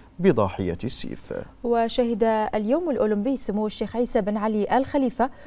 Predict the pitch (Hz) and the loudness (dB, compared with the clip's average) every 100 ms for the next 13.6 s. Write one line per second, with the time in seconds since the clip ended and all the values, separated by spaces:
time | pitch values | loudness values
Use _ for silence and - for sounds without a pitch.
0 | - - 240 359 320 240 208 240 233 - | -2 2 4 4 4 4 4 0 0 -2
1 | 226 233 220 220 214 214 196 202 262 254 | 0 2 0 -2 -4 -4 0 0 2 0
2 | 330 233 208 220 - 220 214 214 202 247 | -2 0 0 0 -2 -2 0 -2 2 2
3 | 247 233 220 220 220 220 185 - 220 240 | 2 0 2 2 2 0 -2 -2 -2 0
4 | 247 247 - - - - 180 180 202 208 | 2 0 -2 -16 -20 -2 -2 0 0 0
5 | 202 202 - 226 - 269 262 262 - 233 | -2 -4 -2 -2 0 2 2 2 0 -2
6 | 240 262 - 240 226 - 349 277 196 185 | -2 -2 0 2 2 0 -2 0 0 0
7 | 185 214 208 190 190 311 247 226 220 202 | 0 0 -2 -2 -4 -2 0 0 0 -2
8 | 214 202 254 262 277 - - - 185 208 | 0 0 2 2 2 -6 -10 -2 0 4
9 | 262 277 285 196 180 226 269 262 196 190 | 4 2 -2 -2 -2 0 0 0 -4 -6
10 | - 208 208 185 - - 202 214 220 214 | -6 -4 -4 -6 -8 -4 -2 0 0 0
11 | 208 320 311 294 233 240 240 240 208 214 | 0 0 0 2 2 2 2 2 0 -2
12 | 196 226 208 196 208 202 214 202 - 190 | 0 2 0 -4 -6 -2 0 0 -2 -2
13 | 185 175 190 269 220 | -2 -2 -2 0 -2